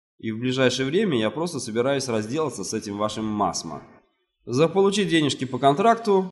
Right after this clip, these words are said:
и отличную непыльную работёнку в дальнейшем, подальше отсюда. И только».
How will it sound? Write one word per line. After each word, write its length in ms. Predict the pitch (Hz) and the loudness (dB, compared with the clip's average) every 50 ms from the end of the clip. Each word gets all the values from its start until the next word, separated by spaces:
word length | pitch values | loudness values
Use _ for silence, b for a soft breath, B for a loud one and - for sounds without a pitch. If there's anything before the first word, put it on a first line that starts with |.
| - _ | -8 _
и 80 | - 165 | -4 -2
отличную 560 | 170 170 190 208 226 - - 175 151 139 131 | -2 0 0 -2 -4 -2 -2 0 2 2 4
непыльную 400 | 131 131 131 170 175 175 170 156 | 2 2 2 0 0 2 2 0
работёнку 580 | 143 135 135 127 123 113 101 98 98 92 95 90 | 2 2 2 2 2 2 0 -2 -2 -2 -4 -4
в 80 | 87 | -2
дальнейшем, 600 | 92 98 95 95 95 92 87 - 90 85 82 82 - _ _ _ _ _ _ _ | 0 0 0 0 0 -2 -4 -4 -6 -8 -8 -10 -14 _ _ _ _ _ _ _
подальше 460 | - 170 175 151 131 104 92 - 101 | -6 -4 2 4 4 4 2 0 -2
отсюда. 420 | 101 98 - 107 92 76 67 - - _ _ _ _ _ _ | -4 -4 -4 -6 -6 -6 -8 -12 -16 _ _ _ _ _ _
И 140 | - 139 190 | -8 -6 -6
только». 540 | 202 - 185 147 139 - - 202 131 - | -2 0 2 2 2 2 0 -2 -2 -2